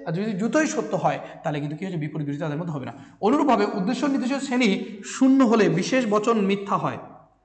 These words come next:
উদ্দেশ্য নির্দিষ্ট শ্রেণী যদি, আহ, উম, কি বিশেষ বচন হয়, কি বলেছে? শূন্য হয়, তাহলে বিশেষ বচনও মিথ্যা হয়। সেক্ষেত্রে আই এবং ও বচন একই সঙ্গে কী হতে? মিথ্যা হতে পারে। মিথ্যা হলে কি হবে? তাদের মধ্যে যে অধীন বিপরীত বিরোধিতা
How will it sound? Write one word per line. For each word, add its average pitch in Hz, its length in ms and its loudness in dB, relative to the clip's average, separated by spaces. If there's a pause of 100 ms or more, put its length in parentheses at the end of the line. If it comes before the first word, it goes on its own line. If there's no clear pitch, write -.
(160)
উদ্দেশ্য 160 300 -2
নির্দিষ্ট 196 300 -2
শ্রেণী 196 300 -4
যদি, 202 280 -2 (400)
আহ, 156 320 -2
উম, 156 360 -2
কি 180 100 -4
বিশেষ 165 360 -2
বচন 214 240 0
হয়, 247 140 0 (460)
কি 214 80 -2
বলেছে? 208 340 0 (360)
শূন্য 254 280 2
হয়, 233 180 4
তাহলে 202 220 2
বিশেষ 196 280 -2
বচনও 208 260 -2
মিথ্যা 175 240 -4
হয়। 127 120 -4 (240)
সেক্ষেত্রে 175 380 -4
আই 170 200 2
এবং 180 300 -2
ও 175 120 -4
বচন 180 340 0 (120)
একই 165 200 -6
সঙ্গে 160 240 -6
কী 170 100 -6
হতে? 170 160 -6
মিথ্যা 175 320 -4
হতে 202 160 -6
পারে। 202 180 -2 (500)
মিথ্যা 180 260 2
হলে 208 220 2 (300)
কি 220 120 0
হবে? 208 200 2
তাদের 185 260 0
মধ্যে 185 180 0
যে 175 140 0
অধীন 170 280 0
বিপরীত 214 240 0
বিরোধিতা 185 540 0